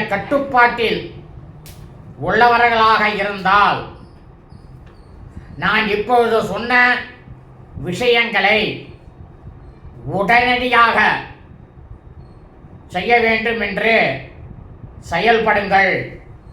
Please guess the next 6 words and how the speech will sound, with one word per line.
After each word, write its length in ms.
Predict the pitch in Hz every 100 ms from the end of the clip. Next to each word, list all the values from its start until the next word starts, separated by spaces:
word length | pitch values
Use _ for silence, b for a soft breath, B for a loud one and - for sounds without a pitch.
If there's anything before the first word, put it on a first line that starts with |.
| - - - - - - 139
அப்படின்னுட்டு 1040 | - - 143 170 185 170 175 208 180 - - -
ஸ்ரீராமபிரான் 880 | 170 190 175 175 190 175 170 160 131 - - - - - - -
மூன்று 300 | 156 185 175
தம்பிகள்கிட்டையும் 760 | 160 160 214 190 175 165 175 180
சொன்னாராம். 580 | 156 156 165 170 175 175 - - - - - - - - - - - - - - - - - - - - -
"இதோத்ய 640 | 127 165 190 190 175 190